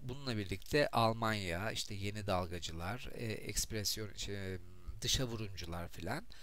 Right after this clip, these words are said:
Almanya'da gelişiyor Doktor Caligari ile. İşte İngiltere sineması, İngiliz sineması, İtalya sineması filan bayağı bir şey. İşte yeni dalgalar, yeni gerçekçiler, işte İngiliz sinema okulları, belgesel okulları filan filan,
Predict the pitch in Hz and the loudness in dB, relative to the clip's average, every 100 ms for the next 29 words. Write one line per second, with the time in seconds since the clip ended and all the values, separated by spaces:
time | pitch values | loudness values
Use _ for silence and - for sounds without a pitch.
0 | - - - - 110 110 104 90 90 87 | -8 -8 0 4 4 4 -2 0 -2 -2
1 | 85 82 - 104 90 90 - 92 90 - | -2 0 -2 -2 -2 -4 -4 -6 -6 -2
2 | 87 95 95 87 82 110 220 - - - | -2 0 -2 -2 -2 0 0 -4 -8 -8
3 | - - - 127 113 135 131 127 143 127 | -8 -6 2 4 4 2 2 4 6 8
4 | 120 117 104 95 82 - 95 123 113 107 | 8 6 0 0 2 2 2 -2 -2 2
5 | 101 104 95 90 82 - 85 107 123 117 | 4 2 0 -4 0 0 0 2 4 4
6 | 117 110 104 87 82 - 104 120 165 247 | 4 4 2 -2 -4 -4 -2 -2 -2 -2
7 | 175 156 151 117 160 226 240 - 160 90 | 0 4 6 6 4 0 0 4 6 4
8 | - - - - - 123 120 117 117 110 | 0 -8 -10 -8 -4 -2 2 2 4 4
9 | 107 104 101 110 107 104 110 110 110 - | 4 4 6 6 4 0 0 2 2 0
10 | 113 - - 98 101 110 110 - - - | -4 -2 -2 4 6 6 2 -2 -4 -8
11 | - - 117 - 117 113 - 127 113 117 | -8 -4 0 2 2 2 0 -4 -2 4
12 | 113 - 117 113 104 104 123 110 110 104 | 4 4 2 -2 -2 -2 -2 2 2 4
13 | 113 113 107 - 110 110 107 - 117 110 | 2 2 0 0 4 4 4 2 2 0
14 | 107 113 110 110 113 - 110 123 120 120 | 0 -2 0 2 0 2 2 4 2 2
15 | 123 131 | 4 4